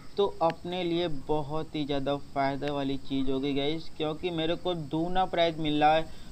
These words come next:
और एक बारी देखो तो guys कैसा look आ रहा है इसका, काफ़ी unique look आ रहा है। मैं दूर से दिखाता हूँ guys, एक बारी पीला colour काफ़ी ज़्यादा अच्छा लग रहा है दिखने में भी और अच्छी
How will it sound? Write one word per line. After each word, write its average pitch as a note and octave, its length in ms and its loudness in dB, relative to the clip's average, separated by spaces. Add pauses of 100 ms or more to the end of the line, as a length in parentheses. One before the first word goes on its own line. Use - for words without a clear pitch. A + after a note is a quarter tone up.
और E3+ 160 4
एक F3+ 140 2
बारी G3+ 240 4
देखो F#3+ 400 4
तो G3+ 140 -2
guys G3+ 280 2
कैसा F#3 540 0
look F#3+ 300 0
आ D3+ 120 6
रहा C#3 140 4
है C#3+ 60 4
इसका, D3+ 220 -4
काफ़ी E3 420 2
unique E3 440 4
look E3+ 220 2
आ D#3 100 6
रहा D#3+ 100 4
है। D#3+ 80 2
मैं E3 360 -2
दूर D#3 200 0
से E3 140 -4
दिखाता C#3+ 380 -2
हूँ D3 100 4
guys, D#3 240 0 (580)
एक D3+ 180 -4
बारी D#3+ 260 2 (120)
पीला F3 280 2
colour F#3 240 0 (100)
काफ़ी E3+ 280 4
ज़्यादा F3 260 4
अच्छा F#3 300 0
लग F3 260 2
रहा F3 120 4
है F3+ 100 2
दिखने F3 400 -2
में F3+ 220 -2
भी F#3+ 120 4 (140)
और E3+ 280 2
अच्छी G3+ 600 -4